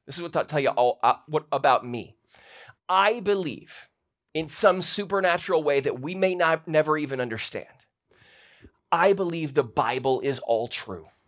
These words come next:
One hundred percent. I believe what this book contains in some way that is beyond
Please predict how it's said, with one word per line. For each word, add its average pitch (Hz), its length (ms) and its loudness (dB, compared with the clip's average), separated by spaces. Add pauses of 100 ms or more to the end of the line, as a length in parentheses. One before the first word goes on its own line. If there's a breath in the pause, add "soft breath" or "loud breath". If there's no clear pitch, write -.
(460)
One 156 580 -2 (380)
hundred 123 600 -4 (200)
percent. - 680 -12 (800 loud breath)
I 180 260 2
believe 185 520 2
what 131 440 2
this 202 280 2
book 165 580 0
contains 131 840 -6
in 165 200 0
some 208 480 2
way 180 280 4
that 156 180 4
is 139 140 -8
beyond 165 680 0